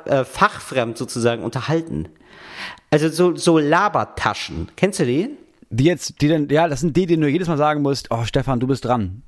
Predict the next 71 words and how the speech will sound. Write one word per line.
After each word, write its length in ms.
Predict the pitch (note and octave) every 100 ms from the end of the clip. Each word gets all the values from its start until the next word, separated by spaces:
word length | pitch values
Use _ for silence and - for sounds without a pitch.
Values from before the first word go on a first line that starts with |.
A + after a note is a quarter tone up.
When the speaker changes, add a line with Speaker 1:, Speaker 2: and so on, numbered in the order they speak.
| - _ -
Speaker 2:
Stefan. 280 | - A2 F#2
Speaker 1:
Ja, 80 | F3
genau. 200 | F3+ C#3 - -
Und 180 | D#3 E3+
Stefan 340 | - G#3+ A3
ist 100 | G#3
so, 120 | G3 G3+
"Wie 180 | F3+ G#3
war 80 | A#3+
denn 140 | B3+
der 100 | G#3+
Urlaub?" 400 | B3 D3+ G#2+ - - -
Ich 60 |
so, 80 | F3
"Ja, 200 | F3+ G#3
Speaker 2:
Ja. 80 | G#3+
Speaker 1:
nee, 140 | G#3 A3
jetzt 280 | G3+ G#3 -
nicht, 220 | C4 -
wir 80 | F#3
spielen 200 | - A3+
Speaker 2:
Nee. 60 |
Speaker 1:
jetzt 100 | G3
hier 80 | F3
gerade." 380 | C3+ A#2+ A#2+ D#3+ - -
Speaker 2:
Nee. 200 | C#3+ B2+ -
Ja, 160 | D#3+ G#3
Speaker 1:
Und 80 | F3
Stefan 220 | A#3 A3
Speaker 2:
nee, 40 |
Speaker 1:
ist 80 | G#3+
so, 60 | F3
Speaker 2:
ich 60 |
war 60 | G#3+
Speaker 1:
"Ja, 40 | A3+
aber" 60 | A#3+
Speaker 2:
gestern, 240 | A3+ E3 - -
ja, 60 | E3
ganz 160 | A#3+ A#3+
interessant, 300 | G3 A#3 G3+
ich 80 |
war 60 | -
Speaker 1:
Ja. 60 | G3+
Speaker 2:
letztens, 280 | A3 G3+ F#3
hab 60 |
ich 60 | F#3
eine 100 | E3+
Doku 300 | C#3 A#3+ G3+
auf 120 | F3
Arte 260 | D3+ G3 G3
gesehen. 180 | D#3 C#3+
Stefan, 220 | F3 E3
du 80 | F3+
bist 140 | D#3+
dran. 100 | A#2
Ach 80 | D3
so, 120 | E3+
ja, 200 | G3 F3 C3+
ja, 120 | D3
was 120 | D3+
muss 80 | G3
ich 60 | G3+
nochmal 160 | G#3
machen? 180 | G#3 A#3 B3+ - - - -
Äh, 40 |
Speaker 1:
Genau. 680 | F3+ F#3+ F#3+ G3 F#3+ F#3+ F#3+ - - - -
Speaker 2:
und 120 | F3+
es, 100 | G3+
und 100 | G#3
jede 180 | E3+ B3+
Runde, 300 | E3+ E3 G2